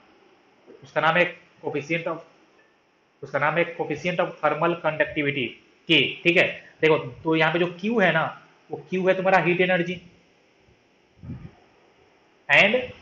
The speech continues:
वो अगर एनर्जी है तो उसका होगा dimension एम एल का पावर टू, टी का पावर माइनस टू। देखो, इस question से पहले भी दो बार हमने यूज़ किया है heat energy, तो हर जगह तुम लेना एम एल का power two, t का power minus two।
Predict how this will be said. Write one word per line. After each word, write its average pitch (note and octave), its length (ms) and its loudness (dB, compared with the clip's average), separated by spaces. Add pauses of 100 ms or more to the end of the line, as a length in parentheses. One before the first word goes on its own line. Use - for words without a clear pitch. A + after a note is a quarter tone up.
(220)
वो G3 440 2 (240)
अगर F3+ 260 0 (500)
एनर्जी C#3+ 460 -2
है F#3+ 160 0 (420)
तो C#3+ 80 -6
उसका D3 180 0
होगा D#3+ 200 2
dimension D3 500 -4
एम F3+ 200 -4 (140)
एल C#3 140 -4
का D3 60 -4
पावर C#3 260 -4 (100)
टू, G#3 120 -8 (160)
टी D3 100 -8
का C#3 80 -4
पावर A#2+ 240 -6
माइनस A2+ 320 -10
टू। A2+ 80 -20
देखो, B2 320 -14 (460)
इस E3+ 160 -8
question E3+ 260 -6
से E3+ 120 -6
पहले - 800 -8
भी D#3+ 80 -4
दो D3+ 160 -4
बार D3+ 180 -2
हमने D3+ 240 -8 (420)
यूज़ C#3+ 200 -10
किया C#3 200 0
है B2+ 140 0
heat C3 140 -8
energy, A2 320 -6 (720)
तो C3 160 -8
हर C#3 100 2
जगह D#3 160 2
तुम D3+ 180 -6
लेना E3 300 -6
एम D#3 200 -4 (120)
एल D3 140 -2
का D3 80 -2
power C#3 340 -2
two, F3+ 100 -2 (100)
t C#3+ 80 -6
का C3+ 100 -4
power B2+ 240 -2
minus A#2 320 -8
two। - 60 -14